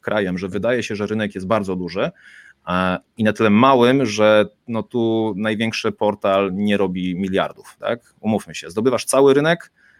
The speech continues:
e, no i chyba że jesteś Allegro, tylko i wyłącznie i długo, długo nic, nie? Masz największy sklep internetowy i jakoś właściciel nie jeździ Ferrari.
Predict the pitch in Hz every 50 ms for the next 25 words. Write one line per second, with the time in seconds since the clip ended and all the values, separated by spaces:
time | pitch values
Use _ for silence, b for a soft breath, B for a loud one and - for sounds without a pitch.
0 | b b _ _ - 95 104 107 110 117 120 117 - 113 110 107 107 101 104 101
1 | 104 101 92 85 76 73 - - 104 - 98 98 92 95 98 98 98 - - 95
2 | 92 90 90 71 90 95 107 101 104 95 101 101 95 95 90 73 - - - -
3 | - 87 92 98 101 101 - 110 110 107 123 135 135 - 117 - - 127 117 -
4 | 117 107 - 107 101 104 98 - 135 151 170 170 156 - - 120 127 131 135 127
5 | 131 131 135 120 120 127 120 - 135 135 143 135 143 156 165 156 131 120 98 104
6 | 101 - - 95 95 87 80 71 -